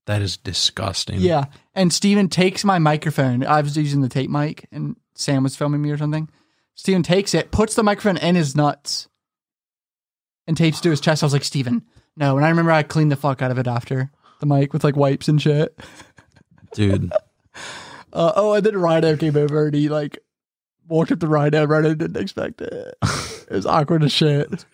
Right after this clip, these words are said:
Speaker 2: Ah, but f-, Temper did get robbed completely.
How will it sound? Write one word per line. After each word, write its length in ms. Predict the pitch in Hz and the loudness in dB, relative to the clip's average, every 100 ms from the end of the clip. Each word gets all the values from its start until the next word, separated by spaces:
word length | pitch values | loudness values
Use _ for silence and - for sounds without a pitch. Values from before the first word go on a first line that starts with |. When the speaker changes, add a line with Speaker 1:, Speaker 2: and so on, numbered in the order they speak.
| _ | _
Speaker 2:
Ah, 420 | 175 180 139 117 - | 0 2 2 -2 -4
but 180 | 165 156 | -4 -4
f-, 140 | - | -4
Temper 320 | - 208 196 | -2 0 2
did 200 | 170 165 | 2 2
get 180 | 147 156 | 2 0
robbed 340 | 143 143 143 - | 2 2 2 0
completely. 580 | 151 131 131 127 120 | -2 0 0 0 -2